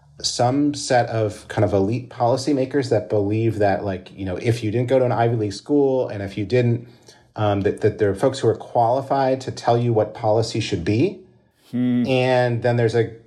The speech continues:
Speaker 1: great set of unwashed people who just, like, wanna fight things and, you know, <laughs> can't deal with complicated subjects.
Speaker 2: <laughs>
Speaker 1: And that just, my three decades of organizing, David, that is absolutely not true,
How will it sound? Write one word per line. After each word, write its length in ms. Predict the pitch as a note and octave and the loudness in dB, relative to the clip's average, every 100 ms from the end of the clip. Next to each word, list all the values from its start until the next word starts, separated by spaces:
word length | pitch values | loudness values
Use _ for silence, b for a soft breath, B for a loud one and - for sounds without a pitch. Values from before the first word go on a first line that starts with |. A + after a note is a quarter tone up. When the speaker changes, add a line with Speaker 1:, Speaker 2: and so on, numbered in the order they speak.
| _ | _
Speaker 1:
great 320 | - C#3 D3 | 0 0 0
set 160 | - C#3+ | 0 0
of 80 | B2 | 2
unwashed 480 | B2+ B2+ B2 A#2+ - | -2 0 2 2 0
people 280 | C#3 C3+ C3+ | -4 0 2
who 140 | A#2+ | 2
just, 240 | A#2 A#2 A2+ | 0 0 0
like, 180 | G#2 | -2
wanna 240 | A2 G#2 G2 | 0 0 2
fight 320 | A#2+ C#3 D3 | 0 0 0
things 600 | A2+ A2 G#2 G2 F#2+ - - | 0 0 0 -2 -4 -6 -2
and, 680 | G#2+ G2+ G2+ G2 G2 G2 - | 2 4 2 2 0 -2 -2
you 120 | C3+ | 2
know, 140 | G#2 G2 | 2 0
<laughs> 140 | - | -4
can't 280 | - D#3+ C3 | 0 0 0
deal 240 | D#3 D#3+ | 0 2
with 180 | F3 - | 0 -2
complicated 680 | D3+ D3+ D3 D3 D3+ C3+ A#2 | -2 -2 -2 -2 0 0 0
subjects. 640 | - D#3 A#2 G#2+ - - - | 0 0 0 -4 -6 -16 -18
Speaker 2:
<laughs> 540 | A#2 - C3 - C#3+ | -12 -8 -8 -8 0
Speaker 1:
And 320 | C#3 C3+ A2 | 2 0 0
that 260 | D3 F#3+ G3 | 0 0 0
just, 320 | G#3 C#3 - | -2 -2 -4
my 260 | A#2+ D#3 A3+ | 0 0 0
three 220 | G#3+ A3+ | -4 0
decades 380 | G3+ G#3 G3 F3 | 0 2 0 2
of 80 | |
organizing, 760 | C#3 F#3 G#3 C3+ B2+ B2 A#2+ A#2 | 0 0 2 2 2 0 0 0
David, 380 | A#2+ A#2+ A#2+ D#3 | 2 2 2 2
that 120 | F#3+ | 2
is 240 | C#3 - - | 0 -4 -2
absolutely 600 | D#3 E3+ D#3+ D3 C#3+ C3 | -2 -2 2 2 2 2
not 220 | B2+ B2+ | 2 0
true, 340 | - B2 F2 | 0 0 -2